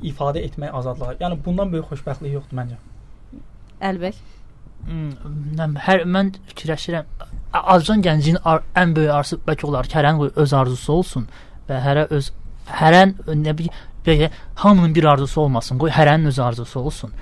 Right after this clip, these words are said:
Speaker 3: və o arzular da reallaşsın.
Speaker 2: Varmı elə arzular? Hərənin bir arzusu varmı?
Speaker 3: Hmm, va-, yəqin ki, var.
Speaker 2: Söhbət,
Speaker 3: Olmamış
Speaker 2: e, o,
Speaker 3: olmaz.
Speaker 2: e,
Speaker 3: Yəni,
Speaker 2: balaca yox, böyük arzulardan gedir.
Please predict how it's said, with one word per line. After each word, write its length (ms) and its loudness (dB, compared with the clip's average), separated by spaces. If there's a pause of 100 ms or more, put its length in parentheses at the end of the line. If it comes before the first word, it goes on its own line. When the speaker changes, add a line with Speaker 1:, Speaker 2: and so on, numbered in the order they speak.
(140)
Speaker 3:
və 80 0
o 100 6
arzular 300 2
da 100 2
reallaşsın. 640 -2 (380)
Speaker 2:
Varmı 260 4
elə 160 4
arzular? 380 0
Hərənin 320 0
bir 160 0
arzusu 300 -10
varmı? 340 6 (580)
Speaker 3:
Hmm, 480 -4 (200)
va-, 200 4
yəqin 320 6
ki, 160 -2
var. 80 2
Speaker 2:
Söhbət, 240 6
Speaker 3:
Olmamış 260 10
Speaker 2:
e, 80 8
o, 40 8
Speaker 3:
olmaz. 320 6
Speaker 2:
e, 40 6
Speaker 3:
Yəni, 120 8
Speaker 2:
balaca 260 4
yox, 180 4
böyük 220 6
arzulardan 560 0
gedir. 280 -6